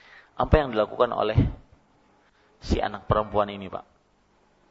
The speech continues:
Dia ketika keluar rumah, demi biar tidak ketahuan, demi biar tidak ketahuan, kadang-kadang keluar rumah dengan pakaian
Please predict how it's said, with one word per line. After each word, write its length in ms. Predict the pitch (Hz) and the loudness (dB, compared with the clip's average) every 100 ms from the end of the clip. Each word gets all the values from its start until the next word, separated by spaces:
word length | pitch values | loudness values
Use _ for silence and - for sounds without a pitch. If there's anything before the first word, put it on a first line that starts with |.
| - _ _ _ _ _ _ _ _ _ _ _ - - _ _ _ - 120 | -20 _ _ _ _ _ _ _ _ _ _ _ -20 -20 _ _ _ -8 2
Dia 480 | 127 120 123 135 - - - _ - | 4 4 4 2 -2 -20 -20 _ 2
ketika 320 | 139 - - 185 | 8 10 10 6
keluar 360 | 170 151 127 | 6 10 12
rumah, 360 | 120 107 104 - | 10 4 2 -2
demi 640 | 123 139 160 185 165 104 92 | 4 4 6 4 2 0 -4
biar 400 | 98 127 135 120 | 2 8 10 10
tidak 360 | - 120 120 - | 10 10 10 8
ketahuan, 600 | - - - 117 101 92 - - - - - - - _ _ _ - | 4 4 6 6 4 2 -10 -20 -20 -20 -20 -20 -20 _ _ _ -2
demi 360 | 120 151 147 | 0 2 0
biar 400 | 95 104 131 123 - | -2 4 8 8 6
tidak 320 | 120 110 - | 4 4 2
ketahuan, 520 | - 95 92 90 82 - - - - _ _ _ _ - - - _ - | 0 0 0 -2 -6 -10 -20 -20 -20 _ _ _ _ -20 -20 -20 _ -2
kadang-kadang 1000 | 104 101 98 110 113 123 120 123 117 - | 0 0 4 4 6 4 4 -4 -14 0
keluar 320 | 120 117 113 | 6 10 10
rumah 320 | 113 127 143 | 10 6 6
dengan 360 | 131 127 127 127 | 6 4 4 10
pakaian 760 | 127 - 143 143 151 156 160 | 10 10 6 6 6 4 -6